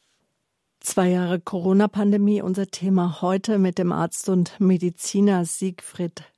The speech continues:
Schlett. Vernunft walten lassen, darüber diskutieren und sprechen. Das tun viele Menschen im Freundes- und Bekanntenkreis, Herr Doktor Schlett, das wissen Sie sicherlich selber. Die Meinungen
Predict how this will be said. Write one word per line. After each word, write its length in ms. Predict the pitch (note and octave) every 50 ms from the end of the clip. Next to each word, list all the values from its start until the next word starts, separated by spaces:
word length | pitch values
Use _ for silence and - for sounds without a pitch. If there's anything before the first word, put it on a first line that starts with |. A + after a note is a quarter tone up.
| _
Schlett. 720 | - - - - - F#3+ F3 F#3 F#3+ G#3 A3 G3+ - - - _ - - - - - - _ _
Vernunft 600 | - - G3 F#3 F#3+ G#3 A3+ G#3+ - - - -
walten 560 | - D3+ D#3+ F3 F#3+ G3+ G3 - F3 F3 E3+
lassen, 720 | E3 E3+ E3+ E3+ F3+ F#3+ - - - G#3+ G#3 G#3 G#3 G3+ F#3+ -
darüber 560 | F3+ E3+ E3 F#3+ F#3 F3+ F#3+ F3+ F3+ E3+ E3 - _ - -
diskutieren 640 | G3 - - - F3 - - - - G3 G3+ G3+ F#3+
und 200 | - D#3+ F3 -
sprechen. 720 | - - - - - E3+ F#3+ - - A3 G#3+ G#3 G3+ G3 G3 - - - - _ -
Das 180 | F#3+ F#3 -
tun 260 | - - G3 G3 G3
viele 460 | F3 - - - - G#3 G#3 G#3 G#3 F#3+
Menschen 540 | F3+ F3+ E3 E3+ G#3 G#3 - - A3 G#3
im 120 | G3 F3+ F3+
Freundes- 600 | - - - F3 F3 F3+ F#3+ G#3 G3+ F3+ - -
und 160 | F3 F3 -
Bekanntenkreis, 920 | F#3+ - - - F3 F3+ G3 G3 - G#3 G3 - - G3 G3 G3 G3 -
Herr 80 | G3+ F3+
Doktor 300 | F#3 F#3+ - - F#3+ F#3
Schlett, 400 | - - - F#3 F#3 F#3+ - F3
das 260 | E3+ - - - - -
wissen 280 | - F3+ - - G3
Sie 140 | F3+ F#3 F#3
sicherlich 520 | E3 - F3+ - - E3+ E3+ E3+ D#3+ -
selber. 420 | - - F3 E3 F3 F#3+ F#3+ G3 F#3
Die 120 | E3+ F3
Meinungen 560 | E3+ E3+ E3+ E3 E3+ F#3 G3 F#3+ F#3 F#3 F3+